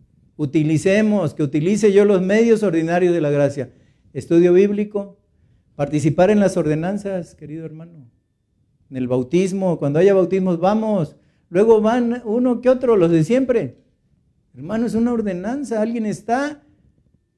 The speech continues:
obedeciendo al Señor en el bautismo. Debemos de ir todos. Participar en la cena, querido hermano. Tener todo listo para la cena y perseverar en la oración, que va a ser el último punto ya.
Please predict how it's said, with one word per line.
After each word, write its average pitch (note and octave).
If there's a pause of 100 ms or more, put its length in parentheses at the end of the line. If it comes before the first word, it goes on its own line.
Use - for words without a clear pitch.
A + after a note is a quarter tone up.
obedeciendo E3
al G3+
Señor G3
en F#3
el D#3+
bautismo. C#3+
Debemos F#3+
de A3
ir G#3+
todos. G#3+ (340)
Participar D3+
en G3+
la D#3+
cena, F#3+
querido D#3+
hermano. D3+ (560)
Tener C#3+
todo F3+
listo F#3+
para D3+
la D3
cena A#3 (180)
y B3 (120)
perseverar D#3
en E3+
la D#3
oración, D3
que F#3+
va E3
a D#3+
ser E3
el D#3
último C#3
punto C3+
ya. A2+